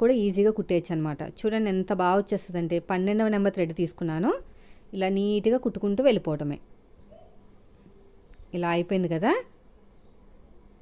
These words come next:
చూపిస్తాను చూడు ఎంత బాగా వచ్చేసిందో. థ్రెడ్ పక్కనే కుట్టుపడింది చూసారా ఎంత నీట్గా వచ్చిందో. నేను సెట్ చేయకముందు మాట, నేను పాదాన్ని స్క్రూ విప్పి ఏమీ సెట్ చేయలేదు, just నార్మల్గానే కుట్టాను.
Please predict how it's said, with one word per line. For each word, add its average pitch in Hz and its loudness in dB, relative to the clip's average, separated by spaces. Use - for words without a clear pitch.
చూపిస్తాను 202 0
చూడు 165 0
ఎంత 165 -2
బాగా 170 2
వచ్చేసిందో. 175 -4
థ్రెడ్ 202 2
పక్కనే 220 0
కుట్టుపడింది 175 0
చూసారా 247 -2
ఎంత 180 -2
నీట్గా 190 2
వచ్చిందో. 208 -2
నేను 240 2
సెట్ 240 6
చేయకముందు 254 6
మాట, 160 0
నేను 196 0
పాదాన్ని 214 2
స్క్రూ 254 2
విప్పి 254 -2
ఏమీ 240 4
సెట్ 214 2
చేయలేదు, 208 4
just 208 0
నార్మల్గానే 202 2
కుట్టాను. 208 0